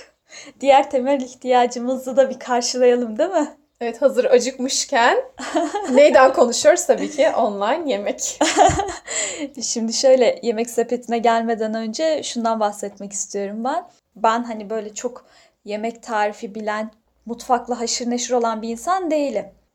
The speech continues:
Speaker 1: Allah'tan YouTube var, Allah'tan internet var. <laughs> Ee, açıyorum oradan hemen ne yemek yapacaksam, işte tarifi nedir, ne kadar katmam gerekiyor, ne kadar pişirmem gerekiyor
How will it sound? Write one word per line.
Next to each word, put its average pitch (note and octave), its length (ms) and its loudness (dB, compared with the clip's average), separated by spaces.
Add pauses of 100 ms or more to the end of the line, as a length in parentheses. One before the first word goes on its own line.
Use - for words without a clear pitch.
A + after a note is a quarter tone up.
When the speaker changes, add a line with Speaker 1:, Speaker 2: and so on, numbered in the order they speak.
(120)
Speaker 1:
Allah'tan C4+ 520 6
YouTube C#4 520 -2
var, C4+ 280 6
Allah'tan D#4 540 4
internet C#4 720 2
var. - 140 6
<laughs> A#4+ 60 6 (1500)
Ee, C4+ 340 6
açıyorum C4+ 500 4
oradan B3 420 0
hemen A#3+ 320 -2
ne B3+ 80 0
yemek G#3+ 320 -6
yapacaksam, G#3+ 880 -10
işte - 640 -10 (140)
tarifi A#3 520 0
nedir, A3 520 -8 (380)
ne B3+ 140 -6
kadar G#3 420 -2 (260)
katmam G3 400 -12
gerekiyor, G3 420 -8
ne C4 100 -6
kadar G#3 340 -2
pişirmem F#3+ 520 -10
gerekiyor G3 480 -10